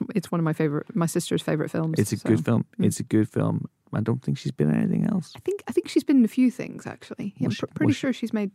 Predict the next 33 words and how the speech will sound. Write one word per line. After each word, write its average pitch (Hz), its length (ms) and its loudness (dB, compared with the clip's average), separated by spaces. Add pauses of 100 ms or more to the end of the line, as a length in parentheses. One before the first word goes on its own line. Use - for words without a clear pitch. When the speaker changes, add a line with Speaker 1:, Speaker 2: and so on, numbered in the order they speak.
(120)
Speaker 1:
made 220 60 4
Speaker 2:
what's 214 120 2
she - 20 -8
Speaker 1:
some 208 100 0
Speaker 2:
been 202 80 4
Speaker 1:
other 196 80 4
Speaker 2:
in? 180 60 2
Speaker 1:
movies. 165 340 -6
Speaker 2:
What's - 140 0
she - 80 -6
been 101 120 -2
in? 107 160 -2 (640)
Speaker 1:
Well, 415 240 6
she 339 140 6
did 359 160 8
make, 302 260 6
you 262 180 2
know, 220 200 6 (260)
Star 240 500 4
Wars 285 520 6
Rogue 233 300 6
One. 277 480 4 (320)
I 233 100 4
feel 233 100 6
Speaker 2:
No, 254 140 8
Speaker 1:
like 117 220 6
that 165 100 8
Speaker 2:
that 240 80 6
was, 120 200 4 (120)
that 113 100 2
was 113 260 4
Alan 110 260 0
Tudyk. - 340 -2